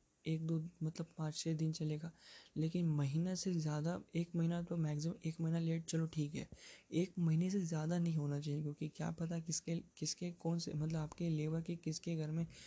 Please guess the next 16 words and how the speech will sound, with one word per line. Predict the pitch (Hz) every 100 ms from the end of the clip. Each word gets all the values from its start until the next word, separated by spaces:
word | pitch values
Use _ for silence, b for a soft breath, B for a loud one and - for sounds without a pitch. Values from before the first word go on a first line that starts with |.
| B B -
क्या | 165
चल | 160 156
रहा | 151 156
हो, |
तो | 160 165
कुछ | - -
मालूम | 165 156 170
नहीं | 170
होता। | 151 - - -
इस | 175
वजह | 175 165
से | 165 180 -
आप | 156 156
अपने | 160 165 165
लेबर्स | 151 151 156 160
को | -